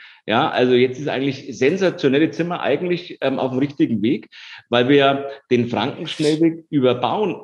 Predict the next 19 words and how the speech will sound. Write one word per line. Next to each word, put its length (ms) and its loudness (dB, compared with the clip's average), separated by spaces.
aber 120 2
jetzt 280 2
nicht 200 0
mit 300 -4
Wohnbebauung, 540 2
sondern 260 -2
wir 20 0
wollen 160 0
sie 140 0
wirklich 380 -6
begrünen. 680 2
Und 440 0
nochmal, 580 0
die, 280 -8
die 120 -2
Diskussion 580 2
ist 140 -2
wirklich 220 -4
uralt. 400 0